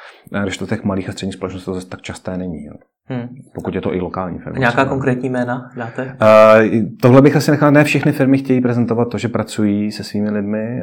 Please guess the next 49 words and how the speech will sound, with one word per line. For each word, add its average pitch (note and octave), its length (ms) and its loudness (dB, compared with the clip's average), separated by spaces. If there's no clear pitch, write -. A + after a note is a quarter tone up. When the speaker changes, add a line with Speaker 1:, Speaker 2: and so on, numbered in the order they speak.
Speaker 1:
a G2+ 380 -4
ne G#2 180 -4
všechny G2+ 280 -6
firmy G2+ 280 -6
chtějí G2+ 320 -4
pracovat G2 360 -6
to, G#2 60 -6
že G2 100 -6
museli G2+ 300 -6
přejít F#2+ 240 -6
nějakou G2+ 280 -8
změnou, F#2+ 420 -6
kterou F2 300 -6
já E2+ 100 -6
jsem F#2+ 160 -8
jim F#2 100 -6
třeba F2 260 -6
vedl, E2 280 -10
jo. E2+ 200 -12
Ale F2+ 140 -6
Speaker 2:
Aha. - 80 -4
Speaker 1:
určitě G#2+ 480 0
na, F#2 80 -4
na F2+ 180 -6
mém G#2+ 160 0
webu F2+ 260 -6
je F2 240 -6
celá A2 220 2
řada G#2+ 200 2
referencí, F#2 460 -6
takže F2+ 220 -6
tam E2+ 200 -8
ty E2 100 -8
firmy D#2+ 240 -10
najdete. - 320 -14
Speaker 2:
Ale C#3+ 160 4
já E3 100 8
znova F#3+ 220 4
připomenu G3 460 4
to A#3 100 6
číslo, - 380 -2
tři - 180 -6
celá F3+ 340 2
osm E3 520 -2
procent D3+ 360 -2
nezaměstnanost C#3+ 600 2
Speaker 1:
Hmm. D#3 60 -10
Speaker 2:
v - 40 -14
Česku. A2 600 -6